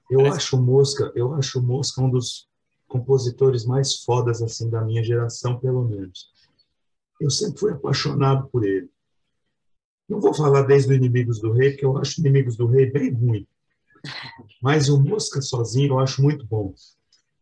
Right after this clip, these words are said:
Speaker 1: Depois que a gente gravou com ele,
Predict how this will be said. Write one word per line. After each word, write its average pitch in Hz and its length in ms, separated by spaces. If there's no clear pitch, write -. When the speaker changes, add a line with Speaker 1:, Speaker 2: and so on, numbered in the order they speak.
Speaker 1:
Depois 131 380
que 208 80
a - 40
gente 151 260
gravou 131 400
com 131 220
ele, 123 420